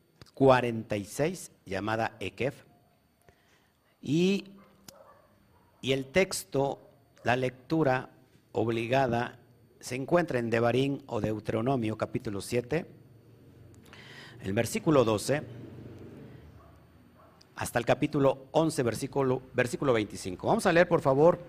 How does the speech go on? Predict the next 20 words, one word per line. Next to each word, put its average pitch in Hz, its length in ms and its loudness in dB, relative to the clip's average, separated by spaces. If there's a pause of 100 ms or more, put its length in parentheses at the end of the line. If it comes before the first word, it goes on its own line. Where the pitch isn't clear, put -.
el 127 120 -2
primer 135 320 2
ve-, 131 160 4 (140)
verso. 113 420 2 (1400)
Vamos 117 220 -4
a 117 60 0
verlo, 147 300 4
por 120 140 -4
favor, 147 420 0 (520)
y 131 340 -4
me 107 160 -2
va 113 120 2
a 120 60 0
acompañar 107 640 -4 (120)
en 117 420 -4
la 95 140 -4
lectura. 85 560 -12 (520)
¿Ok? 98 200 -4 (600)
Dice 170 480 2
así: 104 440 -2